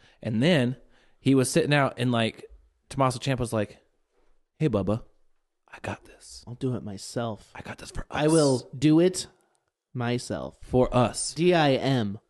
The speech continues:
Speaker 1: But then guess what? He lost.
Speaker 2: Yeah.
Speaker 1: And he was like, "You know what? The real winner is us because we have our friendship. And I'm gonna walk you, I'm gonna walk you home, Bubba."
Speaker 2: Yeah. He picks him up.
Speaker 1: He picked him up. And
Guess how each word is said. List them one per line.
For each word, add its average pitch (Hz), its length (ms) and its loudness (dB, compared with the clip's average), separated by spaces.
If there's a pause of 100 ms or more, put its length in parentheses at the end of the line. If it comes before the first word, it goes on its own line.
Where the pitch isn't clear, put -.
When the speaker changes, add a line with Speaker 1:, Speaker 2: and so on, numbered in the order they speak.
(100)
Speaker 1:
But 139 120 2
then 160 100 4
guess 139 140 2
what? 143 280 2 (360)
He - 140 -8
lost. 92 720 -4
Speaker 2:
Yeah. 113 360 -8
Speaker 1:
And 135 100 4
he 165 80 6
was 160 120 2
like, 143 180 2
"You 190 80 2
know 202 100 4
what? 196 480 2 (340)
The 123 100 0
real 180 180 6
winner 147 200 4
is 117 100 -2
us 120 240 2
because 123 260 -2
we 135 80 2
have 127 120 0
our 110 80 2
friendship. 107 440 -4 (120)
And 120 100 -2
I'm 127 60 0
gonna 131 120 4
walk 120 280 0
you, 113 260 -2 (500)
I'm 131 100 -6
gonna 135 100 4
walk 131 220 2
you 127 80 -2
home, 110 180 -4
Bubba." 95 240 -8 (140)
Speaker 2:
Yeah. 170 160 -2 (220)
He 156 80 -8
picks - 300 -2
him 147 80 0
up. - 340 -4 (180)
Speaker 1:
He 120 100 -2
picked 143 180 2
him 143 100 4
up. 151 280 2 (340)
And 117 460 2